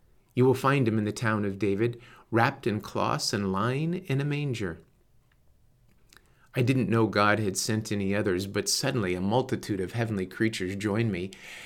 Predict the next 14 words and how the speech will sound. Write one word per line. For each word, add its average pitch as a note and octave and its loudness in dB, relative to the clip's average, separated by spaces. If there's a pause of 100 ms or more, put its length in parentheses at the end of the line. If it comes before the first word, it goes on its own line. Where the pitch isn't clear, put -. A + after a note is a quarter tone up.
and B2+ 0
pronounced B2+ 2
the A#2+ 2
glorious A2+ 2
nature A2+ 2
of G2+ 0
this A2 -2
amazing A2 0
event G#2 -4
where A2 2
the A2 2
Creator's B2+ 4
greatest B2+ 0
love F2 -4